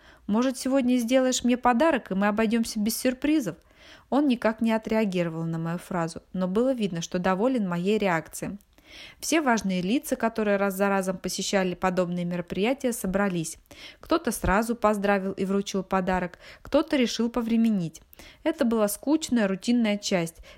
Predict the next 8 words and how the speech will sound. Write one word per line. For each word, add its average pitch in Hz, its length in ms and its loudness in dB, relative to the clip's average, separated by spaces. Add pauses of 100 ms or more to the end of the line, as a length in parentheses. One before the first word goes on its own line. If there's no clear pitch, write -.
Веселье 269 440 2
начиналось, 269 600 2
когда 190 320 0
наступал 226 580 2
приём 196 340 0
гостей, 196 380 0
прибывших 190 600 -2
издалека. 185 640 -4